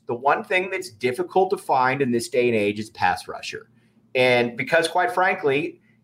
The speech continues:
there just aren't a lot of them that are six-foot-four, two hundred forty pounds coming out of high school. It's a lot easier to find the five ten wide receiver. Not that the five ten wide receiver can't be awesome and just as important.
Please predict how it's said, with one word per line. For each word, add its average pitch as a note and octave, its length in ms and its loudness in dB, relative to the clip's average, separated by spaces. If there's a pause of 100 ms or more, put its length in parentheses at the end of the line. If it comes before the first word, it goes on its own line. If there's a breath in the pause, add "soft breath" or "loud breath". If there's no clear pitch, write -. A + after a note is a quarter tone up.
(440)
there C3 180 2
just F3 300 0
aren't D#3+ 200 2
a D3+ 40 2
lot D#3 300 2
of B2 160 -2
them B2+ 260 0
that C3 160 2
are C3 140 2
six-foot-four, C#3 960 -2
two C3+ 220 -6
hundred C3 320 -4
forty C3+ 340 -2
pounds C#3 420 2
coming C#3 240 -2
out B2+ 140 4
of - 80 2
high C#3 160 4
school. F2 340 -6
It's - 100 -18
a G2 40 -8
lot A#2 180 4
easier C3+ 260 -4
to B2+ 60 -4
find B2+ 260 2
the B2 60 -8
five B2 260 2
ten B2+ 220 0
wide A#2 240 2
receiver. A#2+ 500 -8 (200 soft breath)
Not A2+ 180 2
that - 80 -12
the - 60 -18
five A#2+ 280 2
ten B2+ 180 4
wide A#2+ 160 4
receiver A#2 360 0
can't A#2 220 -4
be G2+ 100 -4
awesome B2+ 380 2
and G2+ 80 -10
just G#2 220 -2
as F#2 100 -18
important. F#2 500 -2